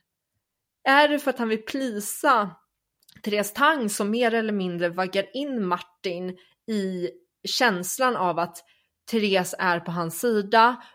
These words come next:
de ska liksom leva ihop, de kommer lösa det här tillsammans, han kan berätta för henne, det är ingen fara, hon, ja, men hon är på hans sida.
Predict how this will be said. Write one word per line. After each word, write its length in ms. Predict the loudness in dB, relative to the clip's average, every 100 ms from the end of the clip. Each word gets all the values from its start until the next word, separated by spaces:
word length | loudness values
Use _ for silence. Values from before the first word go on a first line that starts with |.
| 0
de 260 | 2 2
ska 380 | 0 0 2 2
liksom 380 | 0 -6 -10 -10
leva 460 | -4 0 2 4 2
ihop, 480 | 2 0 0 -6 -20 -20 -20 -6
de 220 | 0 0
kommer 240 | 0 -4 2
lösa 420 | 4 4 0 -6
det 60 |
här 100 | -6
tillsammans, 680 | -8 -6 0 2 4 2 2
han 140 | -2 -6
kan 160 | -6
berätta 400 | -4 -4 -4 -4
för 140 | -2 -2
henne, 360 | -4 -2 -2
det 100 | -4
är 20 | -6
ingen 220 | -8 -6
fara, 680 | -2 0 2 2 4 2 2 -8 _ _ _
hon, 440 | -2 2 2 0 -6
ja, 240 | -4 -2
men 140 | 0
hon 160 | 0 0
är 120 | -4
på 120 | -6
hans 200 | -8 -8
sida. 460 | -6 -4 2 0 0